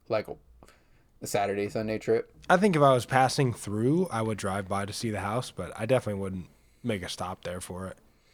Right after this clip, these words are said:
Speaker 1: Okay,
Speaker 2: I'm more
Speaker 1: so if
Speaker 2: interested
Speaker 1: you're
Speaker 2: in the car.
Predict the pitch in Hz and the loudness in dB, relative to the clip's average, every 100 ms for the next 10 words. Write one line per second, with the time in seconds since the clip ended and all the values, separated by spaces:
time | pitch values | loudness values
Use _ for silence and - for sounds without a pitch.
0 | _ _ _ _ _ _ _ _ - - | _ _ _ _ _ _ _ _ -12 -12
1 | _ - - - - _ - 123 151 208 | _ -20 -20 -20 -20 _ -4 2 6 8
2 | 233 202 226 214 214 175 127 - 117 110 | 8 6 6 4 6 6 4 2 2 2
3 | 82 - | 0 -8